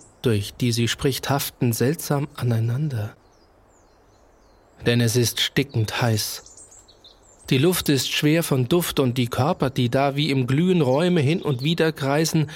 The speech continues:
brennen vor Glut und Schweiß und darum ist ihre Lustigkeit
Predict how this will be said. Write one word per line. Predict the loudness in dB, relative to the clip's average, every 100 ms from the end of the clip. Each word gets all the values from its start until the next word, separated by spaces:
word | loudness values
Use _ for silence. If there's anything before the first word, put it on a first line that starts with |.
| -14 -18 -6
brennen | 0 2 4 2
vor | 2 0 0
Glut | 0 2 2 0
und | 0 0 0
Schweiß | 0 0 2 0 0
und | 0 -2 -8 _ _ _ _ _ _ _ _ -4
darum | -2 -2 -2 -4 -2
ist | -4 -4 -4
ihre | -2 0 0
Lustigkeit | 0 -2 -4 -6 -6 -6 -6